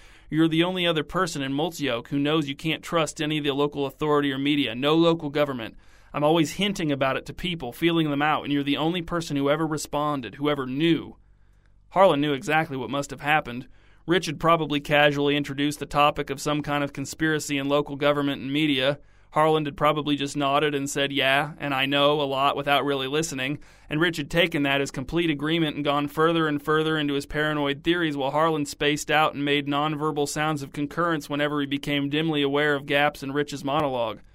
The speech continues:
There were several every-hour customers who believed that Harland liked hearing racist jokes for similar reasons. "Hold on," said Harland.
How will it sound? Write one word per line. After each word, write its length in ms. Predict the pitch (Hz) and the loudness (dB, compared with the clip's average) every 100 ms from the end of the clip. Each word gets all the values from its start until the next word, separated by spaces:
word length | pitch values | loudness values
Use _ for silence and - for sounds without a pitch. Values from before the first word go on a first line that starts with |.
| _ _ _ - | _ _ _ -6
There 100 | 156 | -2
were 100 | 156 | 0
several 420 | - 202 175 147 | 2 4 4 6
every-hour 480 | 143 143 143 143 139 | 6 4 4 4 2
customers 600 | - 170 165 143 131 131 | 0 -2 -2 -8 -8 -8
who 80 | 139 | -6
believed 400 | 139 151 156 143 | -4 -2 -2 -2
that 100 | 131 | 0
Harland 340 | 151 147 143 | 0 2 0
liked 280 | 143 147 143 | 2 0 0
hearing 300 | 156 151 143 | -4 -4 -2
racist 420 | 143 165 165 120 | 0 0 -2 -6
jokes 320 | 143 139 - | -2 -2 -2
for 100 | - | -8
similar 420 | 143 156 151 139 139 | -6 -4 -2 0 0
reasons. 520 | 160 160 120 104 - _ _ _ - - - - | 2 2 -2 -12 -14 _ _ _ -20 -20 -20 -12
"Hold 180 | 175 180 | -4 2
on," 200 | 175 139 | 2 0
said 160 | 127 127 | -4 -4
Harland. 400 | 131 135 151 | -2 0 -2